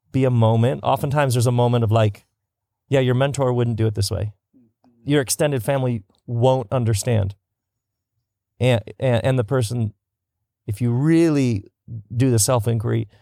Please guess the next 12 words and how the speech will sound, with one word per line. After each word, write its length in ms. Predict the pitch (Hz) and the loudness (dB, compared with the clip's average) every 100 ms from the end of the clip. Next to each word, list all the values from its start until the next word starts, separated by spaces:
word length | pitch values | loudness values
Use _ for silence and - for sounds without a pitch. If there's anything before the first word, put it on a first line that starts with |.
| _ _ _ _ | _ _ _ _
you 220 | 127 165 | -2 0
don't 240 | 160 120 | 2 2
even 240 | 104 104 98 | 2 2 2
understand. 880 | - 101 98 98 101 90 - - _ _ _ | 0 0 0 -2 -4 -4 -6 -14 _ _ _
Like, 120 | 135 127 | -6 -2
think 140 | 185 | 2
about 180 | 170 147 | 2 2
your 180 | 147 165 | 2 4
life 260 | 120 110 | 4 4
in 80 | 110 | 4
the 100 | 104 | 2
arc. 320 | 104 101 101 | 2 -2 -4